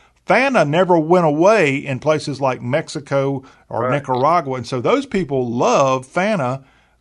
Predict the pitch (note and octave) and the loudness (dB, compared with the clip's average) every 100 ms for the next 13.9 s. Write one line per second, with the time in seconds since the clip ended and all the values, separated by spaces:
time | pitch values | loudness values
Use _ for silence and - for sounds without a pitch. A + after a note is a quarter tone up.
0 | - C3+ D#3 F#3+ F#3 D#3 E3+ D#3 G3 D3 | -4 2 4 2 0 -4 0 2 2 0
1 | C3 - - C#3 - C3+ B2+ B2 B2+ A#2+ | -2 -10 -10 -10 -4 -2 -2 -2 -4 -4
2 | - - C3 C3+ B2+ - G3 G#3+ G#3 F#3+ | -12 -6 0 0 0 0 2 2 0 0
3 | D#3+ C3+ - _ - F3+ D#3 D3+ C3+ C3+ | -2 -6 -12 _ 0 0 2 -2 -2 -4
4 | C3+ C#3 C#3 B2+ C3 C3 C3 F#3 G#3+ E3+ | -8 -6 -4 -4 -4 -4 -4 -4 -2 0
5 | C3 B2+ B2 B2 A#2+ E3 F3+ D3 E3+ D#3 | 0 0 -2 -4 0 0 0 -2 -2 -2
6 | A#2+ A#2+ B2 - _ _ _ _ - B2+ | -2 -2 -4 -8 _ _ _ _ -4 0
7 | C#3 C#3 F#3 E3+ D#3 G#3 F#3 - E3 D#3 | 0 4 2 2 0 2 2 2 0 0
8 | C#3 A#2 D#3 C#3 B2 C3 _ - C#3 C3 | -6 -4 -2 -2 -8 -16 _ -8 -4 -4
9 | E3+ G#3+ C3+ D3+ B3 C4+ C4 C4 G#3 _ | -2 -2 -2 -4 -4 0 0 0 -4 _
10 | F#3+ F3 A3 - C3+ C3+ F#3+ F#3 F3+ E3 | -4 -4 -4 -10 -6 -4 -2 -4 -4 -4
11 | D3+ - - E3 G3 A#2+ G#2+ _ _ _ | -4 -6 -4 -4 -4 -8 -12 _ _ _
12 | C3+ C3+ E3+ D3+ C4+ C#4+ A#3 G3+ G#3 F3 | -8 -4 0 2 0 0 -2 0 2 0
13 | C3+ E3 G3+ D#3 C3 C3 C3+ C#3 | -2 -4 -2 -2 -2 0 0 -2